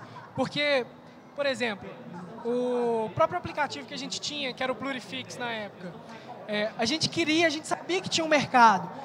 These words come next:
mas a gente investiu ali em torno de um mês e meio de trabalho e uma quantia de dinheiro que não era tão significativa. E rapidamente a gente viu que aquele M V, aquele M V P não ia girar. Então foi perfeito pra gente. Lá na fábrica, de vez em quando a gente tem um cliente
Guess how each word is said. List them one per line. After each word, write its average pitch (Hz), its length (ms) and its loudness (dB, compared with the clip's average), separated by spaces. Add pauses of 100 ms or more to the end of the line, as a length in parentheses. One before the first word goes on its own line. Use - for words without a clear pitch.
(160)
mas 269 160 0
a 302 40 -2
gente 330 260 0
investiu 330 460 0
ali 320 320 2
em 277 40 -6
torno 311 380 6
de 247 160 -4
um 311 60 -6
mês 320 260 4
e 302 60 -6
meio 311 340 0
de 247 120 -4
trabalho 294 680 4 (340)
e 262 120 -2
uma 320 160 4
quantia 330 420 0
de 277 120 -6
dinheiro 311 360 4
que 339 100 -8
não 339 140 -4
era 349 180 0
tão 311 200 -4
significativa. 262 920 -2 (320)
E 294 100 2
rapidamente 320 720 6
a 339 40 -2
gente 311 240 -2
viu 294 340 -2 (220)
que 277 80 -4
aquele 320 220 -2
M 320 120 -8
V, 285 100 0 (180)
aquele 370 260 -4
M 339 120 0
V 285 140 4
P 320 340 4
não 330 220 0
ia 349 140 0
girar. 294 420 0 (340)
Então 339 180 -4
foi 349 120 -4
perfeito 311 520 0
pra 262 140 0
gente. 208 400 -4 (380)
Lá 294 300 4
na 330 140 0
fábrica, 302 600 0
de 220 80 -4
vez 302 160 0
em 302 40 -8
quando 320 160 4
a 330 40 0
gente 302 160 -4
tem 330 80 -4
um 311 80 -4
cliente 302 600 -4